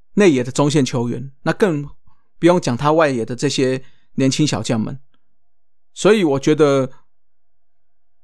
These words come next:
我们要把这个培养的眼光可能要再放长远一点，甚至是在选秀的时候，在观察一些业余球员的时候，可能要再放，就要再看广一点了。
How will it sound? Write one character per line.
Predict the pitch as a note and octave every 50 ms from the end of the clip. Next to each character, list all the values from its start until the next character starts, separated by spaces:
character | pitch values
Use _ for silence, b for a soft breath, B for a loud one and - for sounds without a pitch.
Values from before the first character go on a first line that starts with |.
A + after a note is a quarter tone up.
| -
我 | - - D3+
们 | C#3+ D3+ D3+ D#3+
要 | G3 G#3+
把 | - C#3+ B2 B2+
这 | - F#3
个 | - E3 D3 C#3 C3+ C3 B2+ - - - - - - - - - - - - - - - -
培 | - D#3+ F3
养 | F3 D#3+ C#3
的 | C3 B2+
眼 | B2 B2 A#2+
光 | A#2+ D3 D3+
可 | - D3+
能 | B2 A#2 C3+
要 | C#3+
再 | - D#3
放 | C3+ - E3 C3+ B2+
长 | - - A#2+ C3+ D3
远 | C#3 A2+ A#2
一 | B2
点， | B2 - B2 A#2+ - b b b b b b b
甚 | - G3 F#3+
至 | - G#3 F#3
是 | E3 F3
在 | G3 F#3 E3
选 | - - C3+ B2+
秀 | - F3 D#3+ C3+
的 | C3
时 | B2 C3+
候， | C3 C#3 C#3 B2+ b b b b b b b b b -
在 | - - F#3 F3
观 | - F#3+ F3 F3+
察 | - F3+ C3 D3+
一 |
些 | D3 - D#3+
业 | E3 F3+ E3 C#3
余 | C3
球 | B2+ - D3
员 | C3 B2
的 | A#2+
时 | - C#3
候， | C3 B2
可 | - - C#3
能 | B2 B2+ D3
要 | D#3+ D#3+
再 | D#3 - D3+
放， | C3+ - E3 C#3+ C3 B2+ - - - - - - - - - - -
就 | - F#3+
要 | F3+
再 | F#3 G3
看 | - - F#3+ D3+ -
广 | C3+ A#2 A#2 C3+
一 | C#3
点 | C3 A#2+ -
了。 | G2+ - -